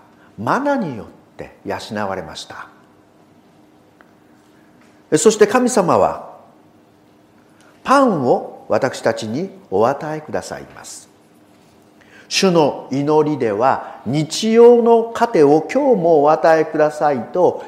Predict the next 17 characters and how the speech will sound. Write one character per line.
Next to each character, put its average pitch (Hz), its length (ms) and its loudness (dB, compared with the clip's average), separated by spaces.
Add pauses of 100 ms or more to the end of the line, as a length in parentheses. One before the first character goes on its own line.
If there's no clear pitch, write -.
(120)
祈 202 440 2
る 151 80 0
よ 151 220 4
う 123 40 0
に 160 160 -4
勧 127 320 -6
め 120 120 0
ら 120 120 4
れ 139 100 2
て 117 140 -2
い 69 100 -8
ま - 160 -16
す。 - 240 -16 (2250)
そ - 220 -2
の 311 220 2 (140)
上 311 180 2
で、 - 280 -4